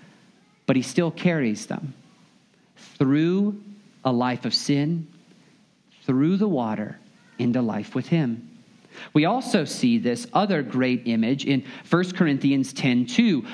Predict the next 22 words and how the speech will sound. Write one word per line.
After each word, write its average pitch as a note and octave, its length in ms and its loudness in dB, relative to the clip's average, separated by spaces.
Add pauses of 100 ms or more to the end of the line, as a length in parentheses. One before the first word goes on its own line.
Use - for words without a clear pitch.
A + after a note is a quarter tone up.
where D#3 180 2
Paul E3+ 800 -2
draws D3+ 380 0
a C#3 60 0
clear A#3 400 2
distinction E3+ 580 0 (220)
between D#3 420 0
baptism F#3+ 680 0
and G3+ 280 2
what? A3+ 540 -2 (1000)
The D3+ 100 2
crossing C#3+ 600 0
of C3+ 140 -2
the D3 140 0
Red A2 340 0
Sea. G3 720 0 (1300)
Moses F#3 880 0
and E3+ 120 4
the G#3+ 140 4
Israelites F#3+ 540 0
are A#3+ 100 2
what? C4+ 540 -2